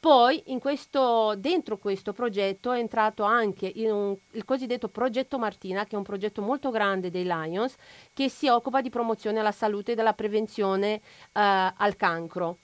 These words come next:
E per esempio qua abbiamo avuto dei, eh, dei medici, e specialmente il professor Di Maggio, che è andato dentro le comunità, non solo ma-, eh, non solo, ma in questo caso la comunità mar-, marocchina, di,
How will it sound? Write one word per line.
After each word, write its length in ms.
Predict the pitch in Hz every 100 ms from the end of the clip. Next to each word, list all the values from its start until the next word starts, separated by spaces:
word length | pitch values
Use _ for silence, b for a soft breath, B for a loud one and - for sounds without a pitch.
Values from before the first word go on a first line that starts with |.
| b b _
E 340 | 240 247 233 226
per 120 | 254
esempio 420 | 254 254 233 220
qua 140 | 233 196
abbiamo 280 | 190 196
avuto 320 | 202 202 196 190
dei, 340 | 180 262 214 -
eh, 560 | 202 190 185 175 175
dei 160 | 175 233
medici, 640 | 233 233 190 185 - 240
e 320 | - 214 190 180
specialmente 480 | - 208 208 220 226
il 40 |
professor 320 | 214 190 220
Di 140 | 202 247
Maggio, 500 | 208 175 160 190 262
che 100 | -
è 40 |
andato 360 | 233 240 202 202
dentro 340 | 185 285 294
le 140 | 233 202
comunità, 420 | 202 196 190 190
non 200 | 190 302
solo 200 | - 220
ma-, 440 | 196 175 185 180
eh, 20 | 175
non 240 | 185 226
solo, 420 | - 233 208 185 B B
ma 120 | - 233
in 80 | 208
questo 200 | 285 277
caso 260 | 214 185
la 120 | 196
comunità 440 | 190 208 214 208 220
mar-, 280 | 208 196 196
marocchina, 480 | 196 214 220 214 233
di, 120 | 233